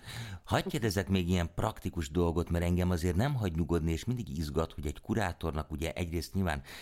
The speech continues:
értenie kell a művészhez és a művész munkáihoz, de ugyanakkor kell egy olyan képessége is legyen, hogy hogyan tud térben gondolkodni, hogyan tud egy teret, hát csúnya szóval berendezni, mert itt tulajdonképpen erről van szó. És akkor ennek hogy fogsz neki?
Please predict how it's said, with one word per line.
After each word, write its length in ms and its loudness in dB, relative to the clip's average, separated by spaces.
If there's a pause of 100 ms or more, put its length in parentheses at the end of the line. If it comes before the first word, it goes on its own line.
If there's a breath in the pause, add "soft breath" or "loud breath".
értenie 500 0
kell 160 -2
a 40 0
művészhez 880 0 (280 loud breath)
és 200 -6
a 40 0
művész 360 2
munkáihoz, 720 2 (220 loud breath)
de 200 -6
ugyanakkor 840 2 (160)
kell 220 0
egy 160 0
olyan 160 4
képessége 540 -2
is 160 -2
legyen, 320 0
hogy 180 -2
hogyan 340 -2
tud 200 -8 (120)
térben 440 0
gondolkodni, 580 0
hogyan 280 0
tud 140 -6
egy 100 -2
teret, 380 -2
hát 360 -6
csúnya 260 -2
szóval 260 0
berendezni, 760 -2
mert 180 2
itt 100 -6
tulajdonképpen 580 -2
erről 360 -2
van 180 -4
szó. 300 -8 (460 loud breath)
És 160 -2
akkor 180 0
ennek 220 2
hogy 180 -2
fogsz 280 -4
neki? 420 -6